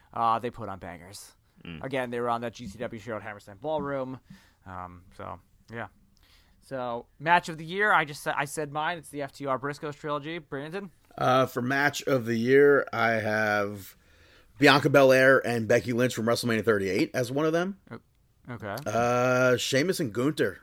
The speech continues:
Speaker 3: at Clash of the Castle.
Speaker 1: Yes, okay,
Speaker 3: That was
Speaker 1: I can
Speaker 3: a
Speaker 1: see that being
Speaker 3: fantastic
Speaker 1: there.
Speaker 3: match. And then for me, like, the ultimate match of the year, I, like, looked through so many matches and I can't put another match above this one, is Cody Rhodes versus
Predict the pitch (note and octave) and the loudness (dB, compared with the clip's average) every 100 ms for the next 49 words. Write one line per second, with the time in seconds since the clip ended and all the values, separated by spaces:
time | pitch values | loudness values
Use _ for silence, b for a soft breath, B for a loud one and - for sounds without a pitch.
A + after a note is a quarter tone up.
0 | - G#2+ G2 A#2+ A#2+ A#2+ A2 - G2+ A2 | -10 -8 -4 -2 -4 -4 -10 -6 -4 -4
1 | G#2+ C2+ _ _ _ _ _ _ _ _ | -6 -10 _ _ _ _ _ _ _ _
2 | - A2 G#2+ - C#3+ - B2+ A2+ G#2 A#2 | -6 -4 -4 -8 -6 0 0 0 -4 -2
3 | A#2 C3+ A2 A2 G2 G#2 G2 - A2+ C3 | 0 0 0 -2 -4 -8 -10 -6 -2 0
4 | C3 A#2 - A2 A2 D3 E3 A#2 G#2 F#2+ | 0 -2 -6 -4 2 4 6 4 -2 -6
5 | G#2+ - A#2 C3 C3+ G#2 A2+ A#2+ B2+ G#2+ | -6 0 2 2 -2 -2 -2 -2 -2 -4
6 | G2+ A#2+ D3 A#2 - b b b b b | -2 2 4 2 -2 b b b b b
7 | b _ _ - A2 B2+ A2+ - _ _ | b _ _ 0 4 4 2 -6 _ _
8 | - E2+ G#2 - - _ _ - E2+ B2 | -14 -6 -6 -6 -20 _ _ -20 -4 6
9 | E3+ - D3 B2 - C3+ C#3+ B2+ A2+ B2+ | 6 6 -2 0 2 2 2 0 0 -2
10 | E3+ C3 A#2 G#2 B2 C3+ - _ - - | -2 -4 -4 -6 -4 -4 -4 _ -16 -16
11 | - - C#3+ - A#2 A#2 A#2+ B2 A2+ A#2 | -12 0 0 0 -4 -4 -2 -2 -2 -2
12 | B2 - - G2 A2+ A2+ A2 A2+ D3 D3 | -2 -4 -10 -6 -4 -4 -4 -6 -6 -6
13 | F3 - B2 A#2 A2 - - F#2+ B2+ C3+ | -6 -6 -4 -4 -6 -10 -12 -2 0 0
14 | A#2 A2 B2+ B2 G2 A2 G#2+ A2 G#2 F#2+ | 0 0 0 -2 -2 -6 -4 -6 -8 -10
15 | - | -14